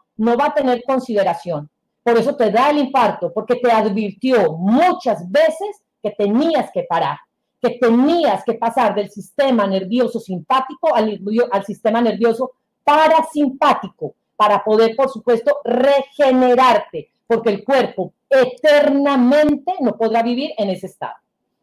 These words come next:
Aquí les voy dejando algunas reflexiones, como para que vamos pensando este tema del éxito.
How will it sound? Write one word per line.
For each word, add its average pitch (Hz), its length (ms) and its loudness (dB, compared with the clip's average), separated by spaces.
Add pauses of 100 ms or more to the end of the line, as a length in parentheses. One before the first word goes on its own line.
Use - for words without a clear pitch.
(260)
Aquí 220 180 -4
les 381 140 0
voy 349 120 0
dejando 311 320 2
algunas 294 300 2
reflexiones, 233 640 0
como 208 200 -4
para 202 180 0
que 208 80 0
vamos 196 240 0
pensando 202 340 -4
este 226 160 -4
tema 220 280 0
del 185 160 0
éxito. 170 460 -6